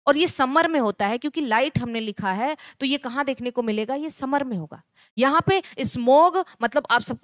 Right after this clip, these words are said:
सब कह सकते हैं, स्मॉग का फॉर्मेशन स्मोक और फॉग की वजह से नहीं होता है। यहाँ एटमॉस्फेयर में ऑक्सीडाइजिंग एजेंट का कंसंट्रेशन अगर बढ़ जाता है, तो उसकी वजह से जो है, ये स्मोक का फॉर्मेशन हो जाता है। और वो ऑक्सीडाइजिंग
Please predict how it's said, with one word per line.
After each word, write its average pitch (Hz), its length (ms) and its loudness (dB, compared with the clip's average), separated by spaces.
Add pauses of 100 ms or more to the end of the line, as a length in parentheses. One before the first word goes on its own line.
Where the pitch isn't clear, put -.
सब 226 80 -6
कह 240 140 -2
सकते 269 260 -6
हैं, 285 80 -4
स्मॉग 262 320 2
का 320 200 -2
फॉर्मेशन 240 580 0 (200)
स्मोक 277 460 4
और 285 260 4
फॉग 285 580 4
की 320 100 -6
वजह 285 200 -2
से 302 160 -2
नहीं 330 220 -4
होता 180 220 -2
है। 147 160 -6 (240)
यहाँ 269 300 2
एटमॉस्फेयर 247 680 0
में 320 260 -4
ऑक्सीडाइजिंग 247 720 -2 (100)
एजेंट 240 320 -2
का 277 120 -6
कंसंट्रेशन 220 720 -4
अगर 220 180 -4
बढ़ 170 200 0
जाता 160 340 -4
है, 247 240 -2 (320)
तो - 80 2
उसकी 285 360 -2
वजह 202 280 0
से 196 160 -4
जो 170 140 -2
है, 190 100 -2
ये 196 160 -2
स्मोक 160 300 -8
का 196 120 -8
फॉर्मेशन 147 520 -8
हो 156 120 -12
जाता - 300 -16
है। - 80 -20 (240)
और 240 100 2
वो 277 100 6
ऑक्सीडाइजिंग 254 680 2